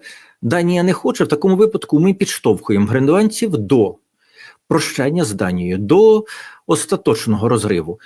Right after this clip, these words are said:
він вже йде. Гренландія на межі остаточного припинення, е, членства в Данії. Вони стануть дуже скоро повністю незалежною державою. Трамп хоче це прискорити.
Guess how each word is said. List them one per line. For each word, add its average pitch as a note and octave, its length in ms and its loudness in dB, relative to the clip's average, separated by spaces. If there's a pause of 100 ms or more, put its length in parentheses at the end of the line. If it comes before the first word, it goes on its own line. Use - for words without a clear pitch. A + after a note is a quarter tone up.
(140)
він F#3+ 200 4
вже G3+ 180 2
йде. A#2+ 320 -2 (360)
Гренландія G3+ 520 2
на C#3 120 2
межі C#3 300 2
остаточного G#3+ 840 0 (280)
припинення, F3+ 720 2 (140)
е, A2+ 480 4
членства C#3+ 500 -2
в A#2 100 -4
Данії. D#2+ 480 -8 (640)
Вони D#3 240 2
стануть F#3 360 -2
дуже C#3+ 200 0
скоро G#3+ 280 2
повністю F#3+ 440 0
незалежною A#2+ 460 0
державою. G#2 460 -2
Трамп B3+ 240 -2
хоче - 240 -4
це - 120 -2
прискорити. F#2+ 640 -6